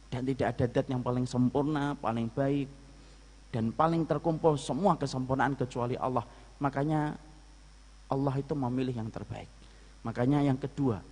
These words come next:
dalilnya adalah "Wa qadimna ila ma amilu min amalin faja'alnahu haba'an mansura".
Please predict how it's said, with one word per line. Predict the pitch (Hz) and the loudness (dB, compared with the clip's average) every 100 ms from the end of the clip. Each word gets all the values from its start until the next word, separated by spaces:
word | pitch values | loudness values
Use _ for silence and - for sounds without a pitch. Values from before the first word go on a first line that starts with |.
| - | 0
dalilnya | 123 110 127 143 117 | 2 2 2 0 -2
adalah | 120 110 113 123 | -2 0 4 2
"Wa | |
qadimna | 135 135 165 160 135 | 2 2 4 4 2
ila | 120 120 113 | 2 0 0
ma | 117 | -2
amilu | - 131 123 139 | -2 -2 0 2
min | 127 113 | 0 -2
amalin | 127 131 139 220 - - - - - 123 | -2 0 2 0 -2 -14 -20 -20 -8 -6
faja'alnahu | 110 90 107 127 127 | -2 0 2 2 0
haba'an | 110 113 98 | 0 0 0
mansura". | 110 98 98 95 90 | -4 -6 -6 -6 -6